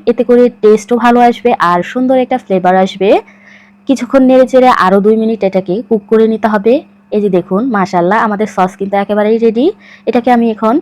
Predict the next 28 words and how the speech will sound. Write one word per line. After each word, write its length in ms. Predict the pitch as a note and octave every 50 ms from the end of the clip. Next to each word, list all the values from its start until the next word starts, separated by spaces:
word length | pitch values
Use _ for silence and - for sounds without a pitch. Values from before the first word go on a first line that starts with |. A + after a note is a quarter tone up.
| - _ _ _ -
একটা 460 | - F3+ F#3+ - G3 F#3 F#3 F#3 F#3+ G3 _ -
সার্ভিং 520 | - - - A#3+ A#3+ A#3+ A3 A#3+ A#3+ B3
বাটির 260 | A#3 A#3 A#3 B3 B3
মধ্যে 400 | A#3 G#3 F3+ E3 - F3 F#3+ A#3+ A#3 -
সার্ভ 220 | - G3 F3+ F3 E3+ - -
করে 180 | - G3+ G#3 A3
নিচ্ছি। 500 | A3 A3 G#3+ - - - G#3+ B3+ D#4+ E4+ - - - _ _ _
আর 160 | - A#3 A#3
বিশ্বাস 440 | A3+ A3 A3+ G3+ - - B3+ B3 -
করেন, 380 | - B3+ B3 A#3+ B3 B3+ D4 D#4+ - - _ _ _
এভাবে 500 | - A#3 A3+ A#3+ A#3+ A3 A#3+ B3 B3 B3+
সসটা 460 | B3 - - G#3+ G3+ G3+ - - G#3+ G3+
বানালে 520 | G#3 G3+ G#3 G#3+ G#3 F#3 E3+ F3 G3+ B3+ - - - - - - -
আপনি 280 | G#3+ A3 A3+ A#3 A#3
মোমোর 320 | A3+ G#3 F#3+ F#3+ G3 G#3 A3
থেকে 260 | G#3+ - A3+ - A#3+
বেশি 380 | G#3+ G3+ F3+ - - G3 G#3 -
এই 100 | G3 G3
সসটাকে 520 | G3 - F3+ E3+ E3+ - - F#3 F#3+ A3
লাইক 200 | A3 G#3+ G3 F#3+ G3 -
করবেন। 420 | - G3+ G3 G3 G3+ G3 G#3 C#4+ F4+ - _ _ _ _ _ _ -
আপনি 360 | A3 A3 G#3+ - A3+ A3+ A3+
বাধ্য 400 | F#3+ E3+ F#3+ F#3+ F#3+ F3+ F3 G#3
হবেন 300 | G#3 - A3 G#3+ A#3 A3
এটার 220 | F#3+ F#3 G3 F#3+
প্রেমে 260 | F#3+ - G#3 G#3 G#3+ G#3+
পড়ে 240 | G#3+ A3 G#3+ A3
যেতে। 380 | G3 G#3 G#3 G#3 G#3 G#3 C#4+ F#4